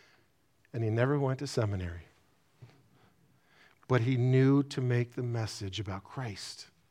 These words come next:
It was all about Christ, and he filled it with Scripture. It was God's word. And in that, he called sinners to salvation in Christ alone,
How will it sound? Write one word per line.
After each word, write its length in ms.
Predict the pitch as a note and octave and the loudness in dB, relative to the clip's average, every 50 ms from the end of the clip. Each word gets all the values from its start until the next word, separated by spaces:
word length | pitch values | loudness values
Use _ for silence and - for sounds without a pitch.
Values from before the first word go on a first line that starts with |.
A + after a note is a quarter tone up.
| _ _ _ _ _ _ _ - - - - - | _ _ _ _ _ _ _ -20 -18 -16 -2 8
It 140 | - E3+ F3+ | 10 10 10
was 160 | E3 D#3+ D3 | 10 8 8
all 500 | D3+ D3 D#3 E3+ F#3 G3 G3+ G#3 G#3 G3+ | 10 10 12 12 12 12 12 10 10 8
about 440 | G3+ F#3 D#3+ D#3 C#3+ C#3 C#3+ D3 - - - - - _ _ _ | 6 6 6 6 6 6 6 2 -2 -8 -12 -14 -18 _ _ _
Christ, 840 | - - - G#3 G3+ F#3+ D3+ B2 - - - - - - - - - _ _ - - - - - F#3 - | -10 -2 4 6 8 8 6 6 2 -2 -6 -8 -10 -12 -14 -18 -20 _ _ -20 -16 -12 -10 -4 4 6
and 120 | G#3+ G#3+ | 8 8
he 100 | G#3 G3+ | 8 6
filled 460 | E3 - - - G#3+ A3 A#3 A#3+ G3+ | 4 2 6 10 12 12 12 12 8
it 160 | B3+ C4 A#3+ | 6 2 4
with 180 | G#3 F#3 F3 - | 4 4 4 4
Scripture. 840 | - - - - - - F3+ G#3+ G3+ D3+ - - - A#2+ G2+ F2+ - - - - _ _ _ _ _ _ _ _ _ _ _ - _ - - - | 2 0 0 0 2 4 4 4 4 4 2 2 2 0 -2 -6 -10 -14 -20 -20 _ _ _ _ _ _ _ _ _ _ _ -20 _ -14 -2 2
It 60 | F#3 | 4
was 180 | F3 D3 A#2+ | 6 6 6
God's 300 | G#2 B2 C3+ B2 A#2+ - | 6 6 6 6 6 6
word. 440 | A2+ C3+ F#3 G#3 G3 E3+ C#3+ A#2+ G2+ F2 - - _ _ _ _ _ - - - - - G3 - | 8 10 12 12 12 12 10 6 0 -6 -14 -18 _ _ _ _ _ -20 -14 -12 -8 -8 -4 6
And 180 | - G#3+ G3+ G#3 | 8 8 8 8
in 440 | - - - B3+ C4 D4 D#4 D4 C4 | 6 2 4 6 8 8 8 8 10
that, 240 | A#3+ A3 G3+ F#3 E3+ | 12 12 12 12 10
he 140 | G3 G3 | 8 4
called 640 | D#3 - - - - G#3+ A3 A3+ A#3 A#3 A#3 G#3+ A3+ - - | 2 -2 -4 0 4 6 8 8 10 8 8 6 4 0 -6
sinners 920 | - - - - - - A3+ G#3+ G3 F3 D3 B2+ A2 G#2+ - - - - - - _ _ _ _ - - - - _ | -6 -4 -2 0 6 8 10 10 10 8 6 4 2 -2 -6 -8 -10 -12 -14 -18 _ _ _ _ -20 -20 -20 -14 _
to 120 | - G3 | 6 6
salvation 840 | F3 - - F#3 E3+ F3 D#3+ D#3+ F#3 F#3+ G3+ F#3 - - E3 D#3 D3 | 6 8 10 10 10 10 12 12 12 12 12 10 6 6 6 8 8
in 140 | D3+ D3 C#3+ | 8 6 4
Christ 460 | - - E3 D#3+ E3 D#3+ - - - | 4 4 6 6 6 4 2 0 2
alone, 460 | D#3+ C#3+ D3 D3 D3 C#3+ C3 B2 A2+ | 6 8 8 8 8 8 6 2 0